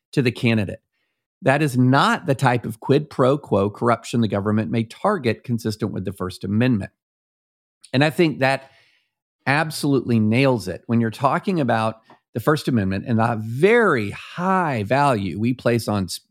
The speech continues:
political speech, and money, giving money to your own campaign is absolutely a form of political speech, as is giving money to a campaign when it's not your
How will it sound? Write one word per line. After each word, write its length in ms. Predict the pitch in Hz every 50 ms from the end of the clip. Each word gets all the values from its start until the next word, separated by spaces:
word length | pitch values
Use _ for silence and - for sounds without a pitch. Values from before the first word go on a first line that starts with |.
| - -
political 360 | - 120 131 143 147 127 127 104
speech, 500 | - - - 87 92 - - - - _ _ _ _ _ _ _ _ _ _ -
and 300 | 135 131 131 123 120 123
money, 460 | 135 165 190 175 135 131 143 160 156 _ _ _ - -
giving 360 | 107 127 139 160 160 147 139
money 420 | 143 147 139 127 120 135 156 156 _ _ _ _ _ _ _
to 100 | - -
your 180 | 135 135 127 131
own 200 | 135 147 165 170
campaign 680 | 156 175 175 170 165 143 175 170 165 151 123 117 123 135
is 240 | - - 123 113 - -
absolutely 720 | 131 135 160 175 165 - - 185 180 180 180 - 180 180
a 60 | 170 160
form 320 | - - 165 175 175 165
of 120 | 165 156
political 360 | - - 160 156 156 - 170 151
speech, 520 | - - 165 165 165 180 - - - - _
as 240 | - 117 120 127 131
is 180 | 143 143 135 131
giving 320 | 117 139 143 151 143 139
money 300 | 139 143 143 143 147 139
to 200 | 131 - 170 165
a 60 | 156
campaign 460 | - - 160 147 147 139 143 151 160
when 80 | 160 165
it's 160 | 175 165 -
not 240 | 180 226 269 - -
your 380 | 123 113 101 98 95 95 -